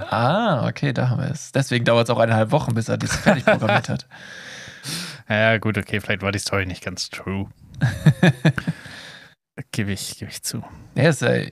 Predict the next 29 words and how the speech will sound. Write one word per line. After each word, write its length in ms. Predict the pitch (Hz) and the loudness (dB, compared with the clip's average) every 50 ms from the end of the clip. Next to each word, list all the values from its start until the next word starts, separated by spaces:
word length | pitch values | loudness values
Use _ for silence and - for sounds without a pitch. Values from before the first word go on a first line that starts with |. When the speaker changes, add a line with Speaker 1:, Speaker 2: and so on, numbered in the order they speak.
| - - - | -14 -14 -8
Speaker 1:
ist, 320 | - 139 - - - - - | -8 -8 -6 -6 -8 -8 -6
äh, 260 | - - - 120 120 | -2 0 0 0 0
dann 160 | 120 120 123 | 0 0 2
doch 180 | 120 135 127 131 | 2 0 0 0
unser 200 | 139 127 117 113 | 0 0 2 2
erster, 300 | 98 95 120 - - 127 | 2 2 0 0 0 0
also 180 | 117 113 117 117 | 0 2 2 0
du 140 | - 120 117 | -2 -2 -4
betrügst 360 | 120 - - - 139 131 - | -4 -4 0 -2 -2 0 0
deinen 120 | 135 - | -2 0
Arbeitgeber, 460 | 87 120 131 143 131 - 139 139 135 | 2 2 2 2 2 2 2 2 2
ist 120 | 135 123 - | 2 0 0
ein 100 | 131 123 | 0 0
bisschen 220 | 127 127 - 139 | 0 0 0 -2
True 200 | - - - 139 - | -2 0 0 0 0
Crime 260 | - 113 110 113 120 | 0 -2 -2 -2 -2
dann. 220 | - 139 143 185 - _ _ - - - - - - | 0 -2 -2 -4 -6 _ _ -14 -10 -10 -8 0 2
Speaker 2:
<laughs> 80 | 233 180 - - 214 - - - _ - - - - - - - - - | 2 2 4 2 0 0 0 -10 _ -14 -14 -14 -14 -20 -20 -18 -8 -6
Ja, 80 | 120 - - - 165 - - - - - _ _ _ _ _ _ _ _ _ - - _ - - - 175 - - - - | -6 -4 0 0 0 0 -2 -12 -16 -20 _ _ _ _ _ _ _ _ _ -20 -20 _ -12 -10 -8 -8 -10 -10 -6 -2
absolut, 480 | 117 101 - - - 104 104 95 92 - | -2 -2 -2 -4 -6 -6 -6 -6 -4 -2
ja. 120 | 101 98 - _ _ _ - _ _ - - - - - - - - - | -2 -4 -4 _ _ _ -20 _ _ -20 -20 -20 -18 -18 -20 -14 -2 2
Ähm, 580 | 110 104 107 104 104 107 107 107 104 95 - - - _ _ _ _ _ _ _ - - | 4 4 4 4 2 2 2 0 0 -2 -6 -12 -20 _ _ _ _ _ _ _ -12 -4
bevor 320 | - 85 - - 135 143 | -4 0 4 6 6 6
ich 80 | 156 139 - | 6 4 4
frag, 240 | - 127 120 - - | 2 2 2 2 0
wie 60 | 120 | -2
es 120 | 104 - | -2 -2
dir 220 | - - 120 123 113 | -2 -2 -2 0 0
geht, 320 | 104 95 104 120 135 - | 0 -2 -2 -2 -6 -10